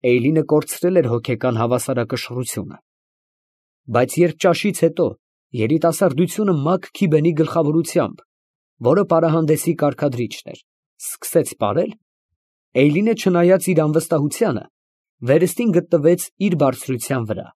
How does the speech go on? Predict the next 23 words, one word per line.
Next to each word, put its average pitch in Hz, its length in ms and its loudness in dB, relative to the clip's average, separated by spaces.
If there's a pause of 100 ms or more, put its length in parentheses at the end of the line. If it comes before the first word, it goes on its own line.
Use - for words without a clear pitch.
(1040)
Նա - 160 -2
զվարթ 147 560 -2
էր, 139 100 -2
համարձակ, 120 640 -6
հրապուրիչ։ 120 640 -4 (1120)
Քենթ 214 280 2
Մակ 165 380 0
Քիբենը, 165 520 0 (680)
որը 139 280 2
հռչակված 180 600 2
էր 170 100 2
որպես 165 400 2
Պոլոնեզի 156 640 4 (160)
բոլոր 156 480 4
նրբությունների 170 840 2
և 107 220 -2
գաղտնիքների 120 720 -2
վարպետ, 101 480 -4 (1200)
տանում 175 340 0
էր 196 140 6
Էյլինին 175 560 2 (140)
այդ 131 240 -2
վայելուչ 147 480 2